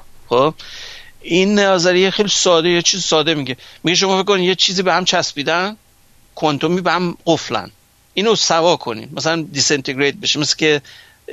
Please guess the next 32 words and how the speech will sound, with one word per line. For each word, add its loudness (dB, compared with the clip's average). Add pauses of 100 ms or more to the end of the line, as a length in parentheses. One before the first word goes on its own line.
ازمهلال 0
پیدا -6
کنه، -10
مثلاً -2
مجزا 0
بشن. -2 (380)
حالا 2
این 0
میره 2
به 0
سمت 0
راست، 0
این -2
میره -2
به -2
چپ، -2 (680)
من 2
حالا 4
بهش 0
نگاه 2
می‌کنم -2
به 0
راستیه، 0
اون -2
چپیه 0
بلافاصله 0
عوض 0
می‌شه. -12 (1080)
خب 0 (1040)
این 0
اگر 0
ز-، -2